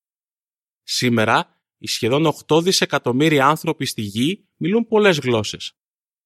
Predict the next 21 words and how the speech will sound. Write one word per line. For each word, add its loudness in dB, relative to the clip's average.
Πώς -2
μπορούν 4
τόσο 0
πολλοί 0
άνθρωποι 0
να 0
μάθουν 0
για -2
τον -2
Ιεχωβά; -2
Παράγραφος -2
δώδεκα. 0
Ερώτηση. -4
Ποιος -2
είναι 0
ένας 0
τρόπος 2
με 0
τον 2
οποίο 2
εκπληρώνεται 0